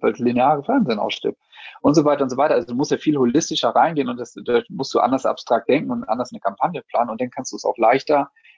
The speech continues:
in die verschiedenen Medien reingehen. Und dann kommt da wieder diese Cross-Kompatibilität in den Unternehmen. Wenn die dann alle an einem Strang sitzen oder ziehen würden, weil sie zusammensitzen, dann würde ja die E-Commerce-Truppe sagen, "Du, ich habe übrigens eine Million Leute, die ich per Newsletter beglücken kann. Ich nehme jetzt diese Botschaft und mache eine Transkreation in diese Richtung.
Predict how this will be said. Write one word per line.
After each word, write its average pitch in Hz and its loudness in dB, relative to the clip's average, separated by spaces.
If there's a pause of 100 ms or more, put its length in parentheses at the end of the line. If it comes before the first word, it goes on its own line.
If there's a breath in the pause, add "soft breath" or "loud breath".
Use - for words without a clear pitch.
in 131 -2
die 120 0
verschiedenen 127 2
Medien 120 0
reingehen. 156 2
Und 113 -4
dann 214 2
kommt 180 -2
da 147 4
wieder 135 0
diese 120 -6
Cross-Kompatibilität - -2
in 117 -4
den 110 -4
Unternehmen. 113 0
Wenn 117 -4
die 143 -4
dann 127 0
alle 113 4
an 110 -2
einem 107 -6
Strang 113 -4
sitzen 101 -10 (160)
oder 101 2
ziehen 127 0
würden, 175 6
weil 117 2
sie 110 -6
zusammensitzen, 127 -2
dann 113 -2
würde 170 8
ja 123 4
die 117 -8
E-Commerce-Truppe 117 -6
sagen, 117 2 (480)
"Du, 151 8
ich 147 2
habe 147 0
übrigens 139 -2
eine 131 -10
Million 120 -4
Leute, 131 4
die 113 -14
ich 117 -14
per 117 -8
Newsletter 214 -2
beglücken 220 -6
kann. 139 -2
Ich - -10
nehme 139 0
jetzt 120 -6
diese 117 -4
Botschaft 139 0
und 127 -2
mache 127 0
eine 117 0
Transkreation 143 0
in 110 -6
diese 175 4
Richtung. 139 0